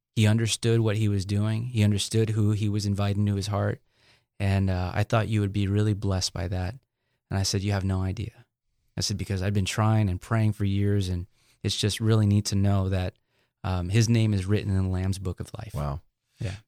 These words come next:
Speaker 2: For, uh, before we break, uh, for today, um, share with the people who are listening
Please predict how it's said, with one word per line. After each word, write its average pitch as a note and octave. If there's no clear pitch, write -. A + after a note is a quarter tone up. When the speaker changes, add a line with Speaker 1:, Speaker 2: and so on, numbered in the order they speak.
Speaker 2:
For, C3
uh, A#2
before C3
we D3
break, G#2
uh, F2
for F#2
today, F2
um, G2+
share E3+
with F#3+
the B2+
people A2+
who A2+
are F#2+
listening E2+